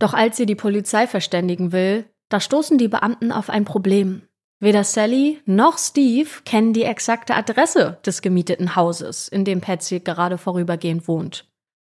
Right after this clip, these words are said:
Also springen Sally und Steve in ihr eigenes Auto. Den Weg kennen sie nämlich. Es geht jetzt um Minuten. Sie wissen nicht, was genau los ist, nur,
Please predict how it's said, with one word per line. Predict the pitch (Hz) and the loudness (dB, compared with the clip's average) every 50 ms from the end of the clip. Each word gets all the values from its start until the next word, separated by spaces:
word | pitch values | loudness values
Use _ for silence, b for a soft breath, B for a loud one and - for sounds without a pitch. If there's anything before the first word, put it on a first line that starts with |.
| _ _ | _ _
Also | - 247 254 269 269 320 | 2 4 4 4 2 0
springen | 294 - - - 226 220 226 220 | -2 -2 -2 -2 0 0 0 0
Sally | 208 - 226 214 226 240 247 | 0 2 2 2 2 2 0
und | - 202 190 | 0 -2 -4
Steve | - - - 214 226 214 - | -6 -4 -4 -4 -4 -4 -2
in | - 208 | -4 -2
ihr | 220 220 208 - | -2 -2 -2 0
eigenes | 175 180 185 190 180 165 160 - | 0 0 2 0 0 -2 -2 -4
Auto. | 165 156 160 156 - - - - - _ _ _ _ _ _ _ - | -6 -6 -6 -8 -10 -10 -10 -12 -16 _ _ _ _ _ _ _ -2
Den | 180 165 160 160 151 | 0 0 0 0 0
Weg | 165 254 302 220 196 254 302 - - - _ _ - | 2 2 2 2 2 0 -4 -6 -14 -20 _ _ -6
kennen | - - 285 302 285 233 | 0 2 6 6 6 6
sie | 185 170 | 4 2
nämlich. | 165 165 156 156 147 147 143 151 - - - - _ _ _ _ _ _ _ _ _ _ | -2 -4 -4 -6 -6 -8 -10 -12 -14 -16 -20 -20 _ _ _ _ _ _ _ _ _ _
Es | - 226 - - | -4 -4 0 0
geht | 285 302 302 | 0 2 2
jetzt | 320 277 277 - | 2 0 0 0
um | - 220 220 | 0 2 4
Minuten. | 208 190 185 202 214 214 - 180 175 - - _ _ _ _ _ _ _ _ | 4 6 4 4 2 2 -2 -6 -8 -8 -12 _ _ _ _ _ _ _ _
Sie | - - 226 196 | -2 0 2 4
wissen | 214 233 220 226 208 | 4 4 4 4 2
nicht, | 214 226 254 247 - - - - - _ - | 4 2 0 -2 -4 -12 -16 -18 -16 _ -2
was | - 208 - | -2 0 0
genau | - 233 226 226 220 240 | 2 2 4 4 4 4
los | 233 220 233 262 262 - | 4 4 4 2 0 -2
ist, | - - 190 - - - - _ - | -8 -10 -12 -14 -16 -18 -18 _ -2
nur, | - 190 202 196 190 185 202 233 226 _ | 2 4 4 4 4 2 0 -2 -6 _